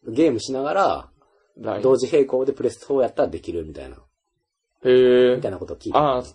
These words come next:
Speaker 2: で、そのネットで知り合った人と。
Speaker 1: うん。だからもっとそれが楽にできるみたいな感じだった。あんま詳しくは俺見てないから。
Speaker 2: あー。
Speaker 1: あとは、あのー、ゲームが新しいの出るから、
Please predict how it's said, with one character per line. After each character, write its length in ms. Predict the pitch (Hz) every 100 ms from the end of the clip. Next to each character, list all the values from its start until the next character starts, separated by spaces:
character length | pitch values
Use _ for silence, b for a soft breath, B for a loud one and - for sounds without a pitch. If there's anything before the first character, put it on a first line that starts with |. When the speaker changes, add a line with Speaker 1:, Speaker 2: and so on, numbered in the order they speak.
| -
Speaker 2:
で、 200 | 143 131
そ 200 | 135 131
の 60 |
ネ 120 | 127
ッ 100 | 131
ト 140 | - 127
で 140 | 127
知 100 | 127
り 120 | 117 117
合 60 |
っ 80 | 117
た 100 | -
人 180 | - -
と。 280 | - - - _
Speaker 1:
う 40 |
ん。 160 | 90 71
だ 40 |
か 60 | 69 _ _
ら 100 | 156
も 100 | 185
っ 20 |
と 80 | 226
そ 180 | - 233
れ 140 | 247
が 440 | 240 226 226 220 208 - -
楽 320 | 131 156 214
に 120 | 185
で 100 | 98
き 100 | 92
る 80 | 90
み 80 | 82
た 80 | 76
い 40 |
な 160 | 67 - _ -
感 100 | 95
じ 20 |
だ 60 | 87
っ 20 |
た。 100 | 80
あ 40 |
ん 40 | 156
ま 60 |
詳 140 | - 107
し 100 | -
く 80 | 87
は 260 | 73 - _
俺 100 | 85
見 80 | 90
て 80 | 98
な 100 | 78
い 60 |
か 80 | 69
ら。 100 | 67
Speaker 2:
あ 0 | 113
ー。 320 | 113 104 - 151 _ _ b b b b _ _ _ _ -
Speaker 1:
あ 80 | 139
と 140 | -
は、 500 | 202 147 98 82 80 - _ _ _ _ _
あ 180 | 92
の 680 | 85 82 78 78 76 73 - _ _
ー、 60 | 104
ゲ 180 | 160 160
ー 40 |
ム 100 | 90
が 300 | 76 67 -
新 240 | - 123 127
し 100 | -
い 20 |
の 60 | 82
出 80 | 85
る 80 |
か 100 | 87
ら、 280 | 76 69 65